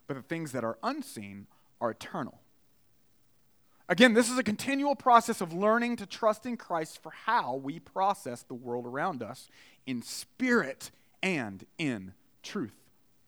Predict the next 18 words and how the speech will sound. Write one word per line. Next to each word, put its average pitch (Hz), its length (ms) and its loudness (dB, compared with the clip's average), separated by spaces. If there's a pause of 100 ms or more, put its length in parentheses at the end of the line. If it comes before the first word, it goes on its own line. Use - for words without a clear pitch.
(580)
It's 170 100 -2
a 196 60 0
process 254 420 10
that 262 100 0
requires 240 400 8
a 202 60 4
very 226 220 10
real 247 300 4
trust - 640 0 (280)
that 165 180 -4
God's 202 340 6
doing 208 260 -2
things 185 320 -4
in 233 180 2
you 247 240 0
and 160 220 -4
through 202 320 -2
you, 120 380 -2